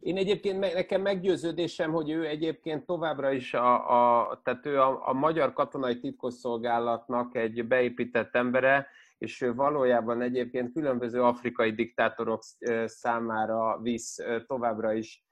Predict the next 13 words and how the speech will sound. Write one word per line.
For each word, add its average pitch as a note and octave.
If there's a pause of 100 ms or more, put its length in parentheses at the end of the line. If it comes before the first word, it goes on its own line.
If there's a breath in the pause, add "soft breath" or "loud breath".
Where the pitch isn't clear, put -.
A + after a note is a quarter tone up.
(120)
ö, A#2
kiselejtezett, A2
ö, G#2+ (120)
ö, A2 (120)
ö, G#2+ (340)
maroklőfegyvereket B2
és, A2
ö, A2
adott A2
esetben A2
gépkarabélyokat, A2+ (100)
mert, A#2
ö, B2+